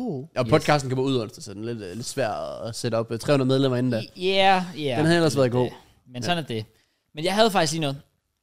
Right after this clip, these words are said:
Speaker 2: Øhm, det var så det, jeg rent faktisk ville have været inde på før. Og det var en artikel, jeg læste, og jeg ved ikke, hvor s-, stort det er endnu. Det er stadig noget, der skal stemmes igennem og sådan noget der. Men jeg læste en artikel, og jeg vil bare gerne lige høre jeres take på det, fordi det
Speaker 1: Mm.
Speaker 2: kunne være noget, der potentielt kunne blive indført. <coughs>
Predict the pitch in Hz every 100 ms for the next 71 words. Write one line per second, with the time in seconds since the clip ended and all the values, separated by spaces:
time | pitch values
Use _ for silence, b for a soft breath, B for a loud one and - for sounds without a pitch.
0 | _ 135 120 113 110 101 - - - 147
1 | 135 131 127 127 117 117 113 143 120 120
2 | 120 127 131 98 151 131 - 127 185 254
3 | 185 165 - 226 196 160 139 139 151 -
4 | _ - 139 135 - _ _ _ _ _
5 | _ 156 240 302 208 175 196 - - -
6 | - - 226 - 156 175 165 185 160 -
7 | 170 156 156 147 - 113 107 110 226 151
8 | 117 117 147 139 123 104 120 120 120 143
9 | 147 127 156 151 117 113 139 151 147 156
10 | 120 - 120 - 113 104 113 120 185 190
11 | 180 - - 127 143 - 117 151 139 127
12 | 123 208 - 110